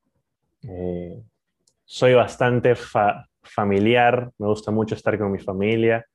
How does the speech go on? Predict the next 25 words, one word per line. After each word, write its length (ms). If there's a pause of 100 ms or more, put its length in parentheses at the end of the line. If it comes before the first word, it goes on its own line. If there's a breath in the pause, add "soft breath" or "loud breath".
(200)
mis 180
hermanos, 440
con 160
mis 80
papás. 560 (580 loud breath)
Em, 720 (1600)
¿qué 120
más? 600
Diría 380
que, 560 (100)
bueno, 340 (180)
algo 240
que 100
también 260
es 100
súper 260
importante 720
en 260 (260)
mi 340
vida 440
es 120
que 160
soy, 460 (120)
eh, 480 (1120 soft breath)
actualmente 800